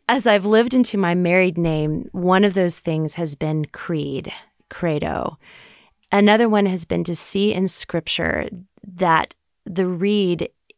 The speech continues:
you could tell the entire redemptive narrative through just this look at this little word reed. A reed was used to strike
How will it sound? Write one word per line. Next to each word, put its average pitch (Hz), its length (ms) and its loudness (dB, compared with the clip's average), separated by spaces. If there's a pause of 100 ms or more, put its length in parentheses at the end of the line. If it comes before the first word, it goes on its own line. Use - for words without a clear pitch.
(100)
you 214 280 0
could 233 260 0
tell - 640 0 (320)
the 208 140 2
entire 254 720 0
redemptive 190 600 0
narrative 165 600 0
through 208 520 0
just 175 440 -2
this 170 180 -4
look 175 460 -2 (100)
at - 360 -4
this 165 180 -4
little 240 680 2 (260)
word 175 520 2
reed. 170 520 -4 (800)
A 175 100 2
reed 185 240 2
was 175 240 -2
used 180 420 -2 (120)
to 175 80 -4
strike - 720 -2